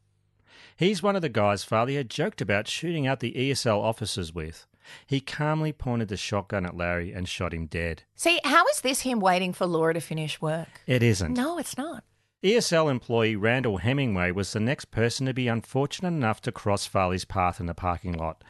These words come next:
Speaker 1: Farley shot at him, but Randall ducked behind a car and was not hit. Farley destroyed the card-operated security lock and front door of the M five building by shooting it with his shotgun.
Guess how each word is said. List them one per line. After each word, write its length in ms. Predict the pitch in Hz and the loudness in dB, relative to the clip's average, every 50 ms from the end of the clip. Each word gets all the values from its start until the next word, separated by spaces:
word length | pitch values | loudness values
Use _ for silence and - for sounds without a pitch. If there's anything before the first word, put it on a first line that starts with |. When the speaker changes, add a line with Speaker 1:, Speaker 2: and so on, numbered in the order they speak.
| - - - - - - - _ _ | -20 -20 -20 -20 -20 -20 -20 _ _
Speaker 1:
Farley 340 | - - 160 185 214 208 | 0 4 4 4 4 2
shot 380 | 180 - - - - 151 156 170 | 0 0 -2 0 4 4 4 4
at 120 | 160 117 | 4 0
him, 180 | 101 92 90 98 | 0 0 -2 -2
but 180 | 92 101 107 117 | -4 -4 -2 0
Randall 380 | 123 143 170 170 185 156 110 - - | -2 -2 0 -2 -4 -6 -8 -4 -4
ducked 240 | - - - _ - | -4 -4 -4 _ -4
behind 320 | 139 127 135 127 127 120 | 0 2 4 4 4 4
a 40 | 110 | 2
car 340 | - - 104 101 107 107 95 | 2 2 4 4 4 4 2
and 140 | 87 87 | 0 0
was 200 | 90 95 98 - | 0 0 0 0
not 180 | 101 90 87 - | 0 -2 -2 -4
hit. 300 | - - 95 85 - - - _ _ _ _ _ _ _ - - - - - - _ | -4 -6 -6 -6 -6 -10 -18 _ _ _ _ _ _ _ -20 -20 -20 -18 -20 -16 _
Farley 300 | - 170 185 214 220 185 | 4 4 6 6 4 0
destroyed 560 | 156 147 - - - - 123 123 127 127 110 | -2 -2 -2 -2 -2 2 4 4 4 4 4
the 100 | 104 95 | 0 -4
card-operated 960 | - - - 117 123 131 131 127 - - 117 107 - 101 104 101 98 98 87 | -4 -2 2 4 4 4 4 2 2 0 0 0 2 2 2 2 2 0 -2
security 500 | - - 92 - - - 113 117 110 110 | -4 -6 -6 -6 -2 0 2 2 2 2
lock 220 | 92 90 92 90 - | 2 0 -2 -2 -2
and 140 | 98 98 | -4 -6
front 360 | - - - 139 156 170 - - | -6 -2 0 0 0 0 -2 -4
door 180 | - 107 104 113 | -2 0 0 0
of 60 | 98 | 0
the 160 | 110 110 - | -2 -4 -4
M 160 | - 101 98 98 | -2 -2 -2 -2
five 340 | - - 101 98 95 80 | -2 0 2 2 2 2
building 280 | - 90 90 90 98 104 | 0 -2 0 0 0 0
by 140 | - 135 139 | 0 0 -2
shooting 500 | - - - - - 120 117 113 123 123 | -2 -2 -4 -2 0 2 2 2 2 0
it 100 | 127 120 | 0 -2
with 120 | 110 104 | -4 -4
his 120 | 101 98 - | -4 -4 -6
shotgun. 640 | - - - 107 107 - - 104 92 87 78 76 | -6 -2 0 0 0 0 -2 -4 -4 -4 -4 -6